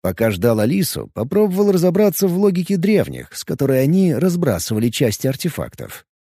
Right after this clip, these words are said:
Если тут у них был завод, то основа мастер-формы вполне могла остаться. Но остальное фанатики растащили по гробницам.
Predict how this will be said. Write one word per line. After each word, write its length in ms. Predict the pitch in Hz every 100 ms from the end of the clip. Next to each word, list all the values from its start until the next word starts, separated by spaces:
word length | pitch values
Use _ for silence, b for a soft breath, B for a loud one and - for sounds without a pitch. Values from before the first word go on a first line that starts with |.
| -
Если 440 | 90 160 - 202
тут 200 | 185 190
у 40 |
них 180 | 170 139
был 160 | 110 143
завод, 540 | 101 82 69 85 135 - - _
то 160 | 117
основа 400 | 123 - 139 131
мастер-формы 920 | 127 123 - 104 - 110 95 78 52
вполне 460 | - - 90 120 185
могла 360 | 202 180 196 196
остаться. 640 | - 208 131 - - - _ _ _
Но 280 | 90 117 131
остальное 760 | 127 - 117 127 196 131 57
фанатики 680 | - 127 127 117 117 170 156
растащили 760 | 196 196 - 170 156 - 123 123
по 120 | 135
гробницам. 760 | 147 180 196 151 - 65 62